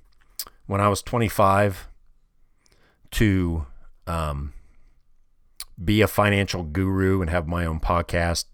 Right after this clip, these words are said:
uh, T V show, radio show, sell,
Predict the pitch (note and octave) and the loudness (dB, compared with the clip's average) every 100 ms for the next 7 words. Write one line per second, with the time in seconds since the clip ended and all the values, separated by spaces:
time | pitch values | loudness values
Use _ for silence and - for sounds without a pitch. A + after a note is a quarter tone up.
0 | - E2 C#2+ D2 - G2+ F#2 F2 F#2+ E2+ | -16 -10 -8 -8 -6 -4 -2 -2 -2 -2
1 | E2+ D#2+ E2+ E2 D#2+ - E2 D#2+ D#2+ D#2+ | -2 -2 -2 -2 -2 -4 -4 -2 -2 -4
2 | D#2 - - - - - G#2 F2+ F2+ G2+ | -6 -10 -20 -20 -8 -2 0 2 0 -2